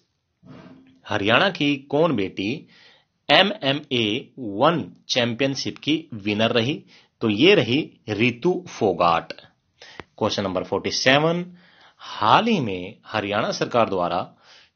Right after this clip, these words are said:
छात्रों को कितने टैब का वितरण किया गया? टैब बोले तो टैबलेट्स जो होते हैं, मोबाइल फोन्स। तो एट पॉइंट टू लाख स्टूडेंट्स को, छात्रों को ये टैब वितरण किए गए हैं ताकि वो अपनी ऑनलाइन एजुकेशन को प्राप्त कर सके।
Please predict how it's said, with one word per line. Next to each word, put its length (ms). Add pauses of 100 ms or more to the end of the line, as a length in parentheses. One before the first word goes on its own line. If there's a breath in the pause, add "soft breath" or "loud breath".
(120)
छात्रों 500
को 200
कितने 580
टैब 460
का 220
वितरण 440
किया 320
गया? 260 (360 soft breath)
टैब 180
बोले 180
तो 80
टैबलेट्स 480
जो 100
होते 180
हैं, 60
मोबाइल 260
फोन्स। 320 (480 loud breath)
तो 400 (140)
एट 260
पॉइंट 360 (140)
टू 200
लाख 480 (480 soft breath)
स्टूडेंट्स 540
को, 360
छात्रों 460
को 180
ये 100
टैब 400
वितरण 320
किए 240
गए 160
हैं 200
ताकि 240
वो 160
अपनी 140
ऑनलाइन 360
एजुकेशन 440
को 100
प्राप्त 280
कर 160
सके। 220